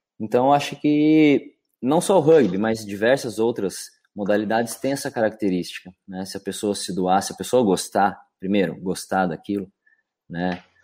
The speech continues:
A ponto de se doar igual uma louca, todo mundo achar aquilo um absurdo, mas pra ela ser uma tremenda satisfação, é, tem condição de aproveitar as oportunidades, eu acho que elas estão aí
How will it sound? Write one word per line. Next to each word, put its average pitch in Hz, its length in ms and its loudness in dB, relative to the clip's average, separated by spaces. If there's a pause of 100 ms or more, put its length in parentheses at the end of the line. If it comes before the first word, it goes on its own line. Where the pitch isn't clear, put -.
(140)
A 82 80 -10
ponto 95 340 2
de 90 220 2
se - 180 -2
doar 92 420 4
igual 95 260 4
uma 95 140 4
louca, 95 760 4 (120)
todo 101 140 -2
mundo 101 200 0
achar 98 260 0
aquilo 98 280 -2
um 95 40 -2
absurdo, 98 540 0
mas 98 200 -4
pra 95 160 -2
ela 95 120 2
ser 95 140 -8
uma 95 160 -4
tremenda 95 340 -2
satisfação, 110 800 -6 (720)
é, 87 760 -2
tem 131 240 2
condição 135 460 -2
de 123 120 0
aproveitar 117 680 2
as 104 120 0
oportunidades, 101 720 -2
eu 104 60 -2
acho 101 140 -8
que 110 80 -4
elas 98 160 -2
estão 101 320 -2
aí 101 360 0